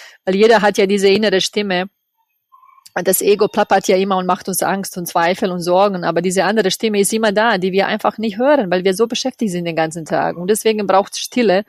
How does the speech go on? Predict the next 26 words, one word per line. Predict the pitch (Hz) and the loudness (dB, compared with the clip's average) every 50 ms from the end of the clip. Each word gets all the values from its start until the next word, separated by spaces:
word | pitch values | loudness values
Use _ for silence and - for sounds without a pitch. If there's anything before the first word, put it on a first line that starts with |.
| - - - - - - - - - _ _ _ _ _ | -8 -20 -20 -20 -20 -20 -20 -20 -20 _ _ _ _ _
egal | - 185 175 190 202 214 196 | -4 -2 0 2 2 2 2
welche | 196 202 - - - - | 2 2 2 2 2 2
Art | 196 190 | 2 0
von | - - 180 180 | 0 -4 -6 -6
Stille, | - - - 208 196 180 180 190 - - - - - - - _ _ - | -6 -4 -2 0 0 0 0 -2 -4 -10 -20 -20 -20 -20 -20 _ _ -6
äh, | - 185 180 180 180 180 180 180 180 | -2 -2 0 2 2 2 2 2 2
dass | 180 180 - - | 0 -2 -2 -4
ich | 175 - | -4 -2
da | - 180 - | -2 0 0
auch | 170 165 | -2 -2
besser | - 190 - 185 175 160 | -4 -4 -2 -2 -2 0
hören | 185 208 233 208 175 160 | 0 0 0 0 -2 -4
kann | - 185 170 170 | -4 -6 -4 -2
und | 170 | -2
diesen | 170 170 170 165 | -2 -2 -2 -4
Zugang | - - 247 208 180 151 151 | -6 -4 -2 0 0 0 -2
zu | - - 175 | -6 -8 -8
mir | 165 165 165 160 156 | -6 -4 -4 -4 -4
wiederfinde. | 156 156 156 156 - - 160 151 147 147 - - _ _ _ _ _ _ _ _ | -4 -4 -6 -6 -6 -8 -8 -8 -8 -10 -10 -12 _ _ _ _ _ _ _ _
Also | - 170 156 156 | -6 -6 -2 -2
das | 185 175 - | -2 -2 -2
ist | - - - | -2 -4 -4
auf | 165 - | -2 0
jeden | 180 180 175 180 | 0 0 0 -2
Fall | 170 - 180 175 175 170 | -2 0 2 2 2 2
etwas, | 160 175 170 - 175 170 165 165 - - - | 0 -2 -2 -2 -2 -2 -2 -2 -4 -8 -10